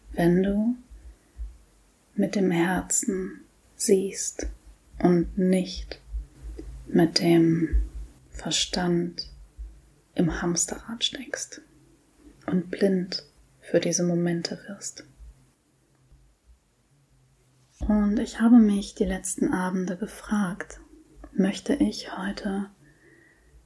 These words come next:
über etwas Bestimmtes sprechen? Gibt es etwas jetzt gerade,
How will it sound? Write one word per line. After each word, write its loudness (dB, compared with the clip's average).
über 2
etwas -4
Bestimmtes -2
sprechen? -6
Gibt 2
es -2
etwas -6
jetzt 0
gerade, 2